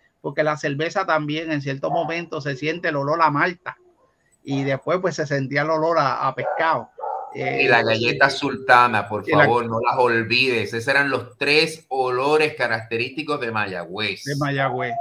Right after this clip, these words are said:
Speaker 2: A las dos de la tarde tú podías oler esos olores en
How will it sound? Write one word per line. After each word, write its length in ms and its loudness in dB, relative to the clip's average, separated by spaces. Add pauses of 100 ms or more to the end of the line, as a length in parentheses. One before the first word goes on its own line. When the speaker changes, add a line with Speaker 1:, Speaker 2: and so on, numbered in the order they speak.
(120)
Speaker 2:
A 220 8
las 420 4
dos 300 0
de 100 4
la 200 8
tarde 600 4
tú 180 -6
podías 760 -2
oler 440 -2
esos 320 -6
olores 540 -2
en 80 -6